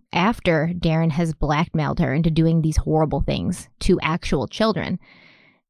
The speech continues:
And, um, when you hear the text, I want you to tell me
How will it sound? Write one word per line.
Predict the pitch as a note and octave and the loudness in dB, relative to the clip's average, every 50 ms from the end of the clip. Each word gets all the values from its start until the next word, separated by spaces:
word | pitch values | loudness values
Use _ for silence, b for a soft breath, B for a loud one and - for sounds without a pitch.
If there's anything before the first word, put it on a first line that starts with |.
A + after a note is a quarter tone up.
| _ - - | _ -8 -4
And, | G3 F#3+ F3+ F3+ F3+ F3+ | -2 0 0 0 2 2
um, | F3+ F3 E3+ E3+ F3 - - | 2 2 2 2 0 -2 -4
when | - F#3 G3 G3+ G3+ | -2 0 2 2 4
you | F#3 F#3 | 2 2
hear | E3 - - E4 F4 | 0 -2 -2 -2 0
the | B3 | 0
text, | F#3+ - E3 C#3 C#3+ - - - | 0 0 0 -2 -2 -2 -4 -2
I | - - | 0 2
want | G#3+ B3 B3 | 2 2 2
you | A#3 A#3+ | 2 2
to | A3+ A3 | 2 2
tell | - - - D4 D#4 | 0 0 0 2 4
me | B3 F3 C3+ A2 F#2 | 4 4 4 2 -2